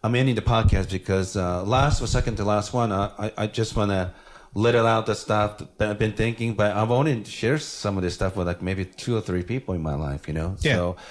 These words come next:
Speaker 1: um, you know, ma-, a lot of people use podcasts, like, promoting their career and stuff. It was never that, you know, it was just, uh, I,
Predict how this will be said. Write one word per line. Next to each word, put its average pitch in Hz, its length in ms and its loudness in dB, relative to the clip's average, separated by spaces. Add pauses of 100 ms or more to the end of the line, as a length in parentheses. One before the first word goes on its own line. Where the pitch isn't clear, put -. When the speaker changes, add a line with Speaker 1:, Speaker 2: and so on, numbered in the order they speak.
(420)
Speaker 1:
um, 87 720 -2 (1300)
you 165 100 4
know, 165 60 6
ma-, 175 240 4
a 151 100 0
lot 185 160 6
of 196 60 2
people 151 160 2
use 117 140 2
podcasts, 127 520 2
like, 87 140 -2
promoting 107 380 2
their 90 120 2
career 107 320 2
and 95 100 0
stuff. 92 180 -2
It 117 80 4
was 135 160 2
never 139 260 2
that, 113 320 2
you 95 80 0
know, 98 100 0
it 101 160 2
was 107 160 -4
just, - 260 -6
uh, 104 200 -4
I, 107 100 -10